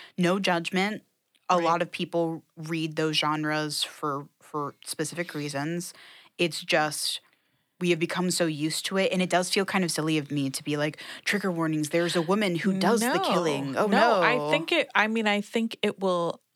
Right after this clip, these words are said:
Speaker 2: fair or not, I think it will hit as more disturbing.
Speaker 1: Mm-hmm.
Speaker 2: And I don't think that's fair, but I
Speaker 1: Mm-hmm.
Speaker 2: think we need to ask ourselves why it's more disturbing.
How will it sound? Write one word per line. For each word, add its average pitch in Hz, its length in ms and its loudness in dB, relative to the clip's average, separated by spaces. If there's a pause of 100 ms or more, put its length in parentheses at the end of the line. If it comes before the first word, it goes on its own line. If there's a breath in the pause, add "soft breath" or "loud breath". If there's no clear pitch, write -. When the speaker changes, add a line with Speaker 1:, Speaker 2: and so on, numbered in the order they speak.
(360)
Speaker 2:
fair 196 400 2
or 175 200 2
not, 165 540 0
I 170 80 -2
think 190 420 -4
it 170 140 0
will 165 200 2
hit 170 380 -2 (240)
as 160 400 -6 (300)
more 170 380 0
disturbing. 175 1080 -4
Speaker 1:
Mm-hmm. 160 300 -2 (220 loud breath)
Speaker 2:
And 160 140 0
I 156 140 -2 (160)
don't 185 260 0
think 147 220 -4
that's - 260 -12
fair, - 600 -4 (160)
but 165 160 0
I 156 100 0
Speaker 1:
Mm-hmm. 139 200 -4
Speaker 2:
think - 440 -6 (1600 soft breath)
we 185 100 0
need 180 160 0
to - 140 -4
ask - 240 -2
ourselves 147 480 -6
why - 160 -4
it's - 260 -10
more 76 180 -4
disturbing. - 680 -10